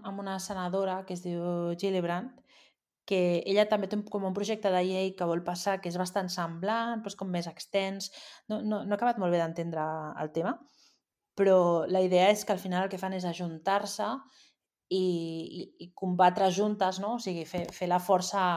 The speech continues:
unida. Que jo, jo pel que he entès era de que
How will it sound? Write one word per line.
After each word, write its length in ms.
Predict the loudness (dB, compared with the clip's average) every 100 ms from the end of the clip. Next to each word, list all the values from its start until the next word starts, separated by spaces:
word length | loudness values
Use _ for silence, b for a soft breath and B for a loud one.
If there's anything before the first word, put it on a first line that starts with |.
| 0
unida. 380 | 0 0 0 -2 -4 B B B B _ _ 2
Que 160 | 4 6 6 4 2
jo, 80 | 2 4
jo 80 | 6
pel 160 | 6
que 80 | 6
he 40 | 2
entès 560 | 0 0 0 -4 -10 -12 _
era 300 | 0 4 4 4 0 0
de 140 | -2 -2
que 120 | -2